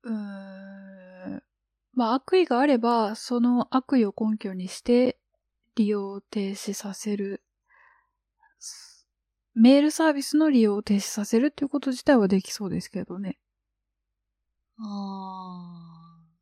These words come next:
Speaker 2: そうですね。
Speaker 1: うん。
Speaker 2: でも、その、ど-、悪意があるのか、利用アカウントを利用て-、あ、アカウントを利用停止にするって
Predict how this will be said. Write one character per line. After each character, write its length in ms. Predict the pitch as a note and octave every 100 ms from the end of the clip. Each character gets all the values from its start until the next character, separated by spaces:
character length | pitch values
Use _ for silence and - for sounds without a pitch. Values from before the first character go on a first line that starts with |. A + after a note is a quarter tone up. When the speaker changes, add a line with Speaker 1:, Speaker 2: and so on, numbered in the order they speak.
| _
Speaker 2:
そ 280 | - A3+ F#3
う 20 |
で 100 | E3
す 160 | -
ね。 120 | F#3 A3+
Speaker 1:
う 520 | B3 C4 C4+ C4+ A#3
ん。 80 | A3 G#3+ G3+ G3 _ -
Speaker 2:
で 100 | A3
も、 260 | F#3 F3
そ 180 | E3+ G#3
の、 140 | F#3 F#3
ど-、 320 | A3+ B3+ B3+ _ -
悪 420 | - - - E4+
意 60 | C#4+
が 80 | - G#3+ -
あ 100 | G3
る 120 | G#3
の 160 | G3 F3+
か、 240 | - E3 _ _ _ _ _ _ _ _ _ -
利 140 | F#3+ G3+
用 280 | C4+ D4
ア 80 | D4
カ 200 | D4 D4
ウ 100 | C#4+
ン 140 | A#3+ G#3
ト 180 | F#3+
を 100 | B3
利 140 | G#3 F#3
用 180 | F#3+ F#3+
て-、 380 | - G3 G3 _
あ、 280 | G#3+ F#3 - _ _
ア 120 | A3+
カ 200 | B3 C4
ウ 40 | C4+
ン 20 |
ト 220 | - C4+
を 160 | D4 A#3
利 120 | G#3+
用 200 | G#3+ G#3+
停 240 | A3 A3+
止 200 | A3 A#3
に 140 | G#3+ G3+
す 180 | - F#3+
る 160 | F#3+ F#3+ F#3+ - _ _ _ _ _ -
っ 40 | - -
て 440 | G#3 F3+ F3